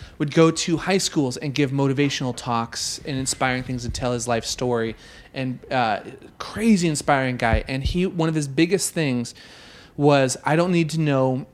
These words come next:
your pain to connect with you because I have my own. And I don't need to know what you've gone through 'cause I've had my own struggles. And because of that, I can connect with you. And I don't have to know exactly the, all the ins and outs of it, but I can connect because of my own things."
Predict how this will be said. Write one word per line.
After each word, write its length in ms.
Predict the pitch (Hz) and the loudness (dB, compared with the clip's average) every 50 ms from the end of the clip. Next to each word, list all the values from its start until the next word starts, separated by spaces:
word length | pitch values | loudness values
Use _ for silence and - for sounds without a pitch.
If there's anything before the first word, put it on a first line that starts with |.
| - _ - - | -20 _ -12 -6
your 260 | 151 139 147 139 131 | 0 2 4 4 4
pain 580 | 135 - - 165 160 147 131 123 113 117 120 - - _ _ _ | 2 0 -2 -2 0 0 0 -2 -4 -6 -8 -10 -16 _ _ _
to 220 | - - - 160 147 | -8 -4 -2 -2 -2
connect 480 | - - 147 143 143 143 151 147 - | -2 -2 -2 0 0 0 -2 -2 -4
with 140 | 143 135 - | -6 -4 -4
you 100 | 127 123 | -4 -6
because 280 | 117 127 - 143 135 143 | -4 -4 -4 -4 0 0
I 60 | 147 | 0
have 120 | 143 123 | 0 0
my 160 | 127 117 117 123 | 0 -2 -2 0
own. 280 | 139 143 120 - - - - _ | 0 -2 -2 -4 -8 -14 -14 _
And 220 | - 147 135 139 139 | -4 -4 -2 -2 0
I 120 | - 151 156 | 2 2 2
don't 120 | 170 175 | 4 2
need 140 | 165 160 151 | 2 2 2
to 60 | 151 | 2
know 80 | 156 147 | 2 2
what 100 | 143 147 | 2 0
you've 120 | 139 131 | -2 -2
gone 180 | 127 151 156 160 | 0 0 0 0
through 100 | 147 143 | -2 -2
'cause 140 | - 143 127 | -4 0 2
I've 60 | 139 | 4
had 140 | 143 151 156 | 4 4 4
my 100 | 147 143 | 2 2
own 160 | 151 196 220 | 2 2 2
struggles. 500 | 180 - - 131 123 120 127 120 117 - - - - - - - | 2 2 2 2 2 4 4 2 2 0 -4 -12 -18 -16 -8 -4
And 80 | 151 139 | -2 -2
because 340 | 135 - - 208 220 180 | -2 2 4 4 6 6
of 80 | 180 156 | 4 4
that, 160 | 151 131 - - | 4 4 4 4
I 120 | 147 151 | 2 2
can 120 | 139 147 | 2 -2
connect 340 | - - 165 175 196 196 - | -4 -2 0 2 2 2 0
with 120 | 160 139 143 | -2 -2 0
you. 120 | 139 131 | 2 2
And 80 | 135 143 | 2 2
I 60 | 151 | 2
don't 120 | 160 170 165 | 2 2 2
have 200 | 185 196 196 - | 0 0 0 0
to 160 | - 165 143 120 - - - - - - - | 0 0 0 0 -2 -8 -18 -20 -16 -8 -2
know 220 | 147 156 151 160 | 2 2 4 4
exactly 640 | 156 156 147 135 139 156 151 165 - - 175 160 156 | 2 0 -2 -2 0 2 2 2 2 2 2 2 2
the, 160 | - 165 165 | 0 0 0
all 260 | - 143 151 156 175 | 2 2 4 4 4
the 140 | 165 190 165 | 2 2 2
ins 200 | 170 160 156 - | 2 2 2 0
and 100 | 156 143 | 0 0
outs 240 | 127 123 135 135 - | 0 0 0 -2 -2
of 80 | 135 143 | 0 0
it, 100 | 139 - | 2 2
but 120 | 147 139 | 2 2
I 60 | 139 139 | 2 0
can 100 | - 147 | -2 -4
connect 280 | - - 165 151 - - | -2 0 0 0 0 -4
because 240 | 147 - 151 127 | -4 -4 -2 -2
of 60 | 127 123 | -2 -2
my 140 | 113 113 | -2 0
own 220 | 113 127 175 208 196 | 0 2 2 2 2
things." 420 | - 120 90 85 82 - - - | 0 -2 -6 -6 -8 -12 -14 -16